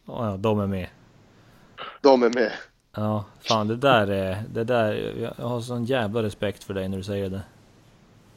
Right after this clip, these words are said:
Speaker 2: Ja, men det, det är alltså... Man, man ska inte vara rädd för att ta ut ett gäng, eh, killar som är knappt en åttio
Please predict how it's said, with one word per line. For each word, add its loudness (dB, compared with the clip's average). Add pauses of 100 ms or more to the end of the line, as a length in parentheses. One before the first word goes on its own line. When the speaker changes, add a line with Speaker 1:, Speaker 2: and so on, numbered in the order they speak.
(480)
Speaker 2:
Ja, 8
men 2
det, 2
det 4
är 4
alltså... 2 (2750)
Man, 4
man 6
ska 0
inte -2
vara 2
rädd 2
för -2
att -6
ta -2
ut -2
ett -2
gäng, 0
eh, 2 (520)
killar 0
som -4
är -4 (240)
knappt -2 (220)
en 2
åttio -2